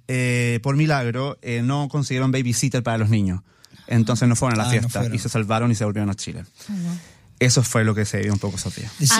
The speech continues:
Speaker 3: Andy,
Speaker 2: sí.
Speaker 3: yo quería preguntarte con respecto, vos decías, "Mis programas también están en el exterior". Quería preguntarte cómo transmiten ustedes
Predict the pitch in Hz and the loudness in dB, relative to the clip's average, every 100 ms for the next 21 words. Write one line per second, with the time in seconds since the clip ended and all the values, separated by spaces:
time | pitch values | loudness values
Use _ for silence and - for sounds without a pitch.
0 | 240 320 302 220 - 269 269 269 247 233 | 2 0 0 0 0 0 0 -2 0 0
1 | 214 214 220 208 254 247 - 214 202 214 | 0 0 0 0 -2 -2 -2 -2 0 0
2 | 247 262 247 269 220 247 254 - 233 214 | 0 0 0 0 0 0 -2 -4 -4 -2
3 | - 220 233 262 254 226 226 233 - 233 | -2 -2 -2 -2 -2 -2 0 0 -2 -2
4 | 233 226 190 185 - 196 190 190 170 160 | 0 0 0 -2 -4 -2 0 2 0 -2
5 | - - - - _ - 285 359 339 339 | -6 -20 -20 -20 _ -2 -2 0 0 -2
6 | 320 277 320 349 349 - - 226 226 - | -2 -4 -4 -2 -2 -4 -4 0 0 0
7 | 233 220 262 262 247 220 - 214 196 180 | 0 0 0 -2 0 0 2 2 2 0
8 | - | -2